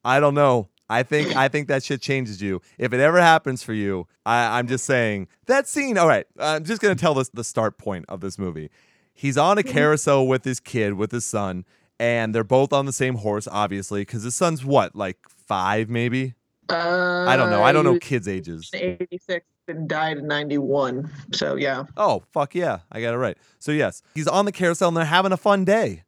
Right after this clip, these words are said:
Speaker 1: Like, they're just, they're fucking having fun. They're not expecting fucking child molester mustache Nick Cage to be setting up a sniper rifle.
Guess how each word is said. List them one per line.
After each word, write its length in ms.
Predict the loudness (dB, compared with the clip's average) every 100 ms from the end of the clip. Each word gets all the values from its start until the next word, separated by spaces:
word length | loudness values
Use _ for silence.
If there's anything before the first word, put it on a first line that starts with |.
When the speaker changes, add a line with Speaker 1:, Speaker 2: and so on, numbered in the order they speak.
| _ _
Speaker 1:
Like, 200 | -6 -2
they're 180 | 0 0
just, 180 | -2 -2
they're 140 | -4
fucking 320 | -2 -2 0
having 240 | 0 0 0
fun. 280 | 2 2
They're 100 | 2
not 160 | 2 0
expecting 580 | -2 -2 -2 -2 -6 -6 _ _
fucking 440 | 0 0 0 -6 -4
child 340 | 0 4 4
molester 640 | 2 0 0 -2 0 0 2
mustache 600 | 0 0 0 0 0 -2
Nick 200 | -6 -4
Cage 540 | -2 0 0 -4 -8 -18 _
to 100 | -8
be 160 | -4 -4
setting 420 | 0 0 2 4
up 220 | 4 4 0
a 100 | -4
sniper 460 | -2 0 0 2 0
rifle. 520 | 0 -2 -2 -2